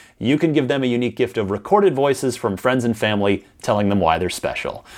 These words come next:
The recordings can be podcasted or put onto a keepsake. Visit lifeonrecord dot com to learn more. Let's start with Pete from Carmel, who has, uh, some comments as a new Model S owner on his autopilot experience.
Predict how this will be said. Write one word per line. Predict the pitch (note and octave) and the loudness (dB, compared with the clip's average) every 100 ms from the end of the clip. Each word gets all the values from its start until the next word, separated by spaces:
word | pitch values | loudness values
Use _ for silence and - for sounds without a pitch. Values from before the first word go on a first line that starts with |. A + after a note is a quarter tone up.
| - - - | -20 -18 -6
The | C3 | 0
recordings | D#3+ E3+ G3 F#3+ | 0 2 0 2
can | F#3+ | 0
be | F#3 F3+ | 0 0
podcasted | G3 G#3 E3+ G3+ F#3 F#3+ - | 0 0 0 -2 0 -2 2
or | B3 | 0
put | - A3+ | 2 2
onto | A3 G#3 | 2 2
a | F#3+ | 2
keepsake. | B3 A#3+ G#3+ G#3 G3+ _ - _ | 0 0 0 0 -2 _ -20 _
Visit | A#2+ E3 G#3+ A3+ G#3+ _ - | -4 0 2 0 -2 _ -2
lifeonrecord | F#3 C4 A3+ G#3+ E3+ E3 D#3+ D3+ B2+ | 0 2 2 2 2 2 2 0 0
dot | A2+ A2+ - | 0 0 -2
com | - D#3 F2+ F2 G2+ _ _ _ _ - | -8 -6 -6 -8 -14 _ _ _ _ -6
to | A#2 | -4
learn | F2+ E2 | -4 -4
more. | F#2 B2 F2 - - - | -2 0 -2 -8 -20 -2
Let's | D#3 D#3+ | 0 2
start | - A3+ A3+ | 0 -2 0
with | F#3+ - | -4 -4
Pete | - C4 C4 _ _ _ - | -4 -4 -4 _ _ _ -4
from | G3 F#3+ | -2 0
Carmel, | G#3 G3 G3 G#3 G3 - _ _ _ - | 0 2 2 2 2 0 _ _ _ -6
who | D#3 | 0
has, | F3 E3+ - | 2 0 0
uh, | D#3+ D#3 D3 D3+ | 2 4 2 0
some | D#3 | -6
comments | D3 F#3 F#3+ F3 E3 - | -2 0 0 -2 -4 -4
as | E3+ D3 | -2 0
a | D3+ | 0
new | D3+ F3+ A#3 B3+ A#3 G3+ _ _ _ | 0 0 2 2 0 -6 _ _ _
Model | C3 D#3+ F#3 F#3+ | -4 0 2 2
S | C4+ - | 0 -2
owner | B2+ B2 D3 - | -2 -2 -2 -2
on | B2+ B2+ | -2 -2
his | B2 A3 - | 0 -2 0
autopilot | D3 C3 B2 B2 A#2 | 2 2 2 2 2
experience. | - C3 B2 B2+ B2 | -2 0 2 0 -4